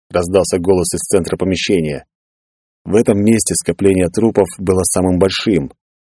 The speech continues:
На самом верху лежал отец. Его мёртвое лицо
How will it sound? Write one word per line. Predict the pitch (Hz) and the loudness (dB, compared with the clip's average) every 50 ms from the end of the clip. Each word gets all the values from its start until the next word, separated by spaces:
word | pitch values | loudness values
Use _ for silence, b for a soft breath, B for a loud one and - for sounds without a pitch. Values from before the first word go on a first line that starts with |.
| _ _ _ _ - - | _ _ _ _ -12 -6
На | - 90 | -4 -2
самом | - - 135 131 123 113 104 | 0 2 4 4 4 2 2
верху | 101 110 - - - 131 127 | 0 -2 -2 0 2 2 4
лежал | 104 98 95 107 110 101 90 - | 4 2 2 2 0 0 0 -4
отец. | - 82 - - 143 131 85 - - - _ _ _ _ _ _ _ _ _ - | -8 -8 0 2 4 4 4 2 -4 -10 _ _ _ _ _ _ _ _ _ -4
Его | 104 95 107 107 | 2 2 4 4
мёртвое | 101 104 104 - 95 92 | 4 2 2 2 2 2
лицо | 90 92 87 - - | 2 2 0 2 2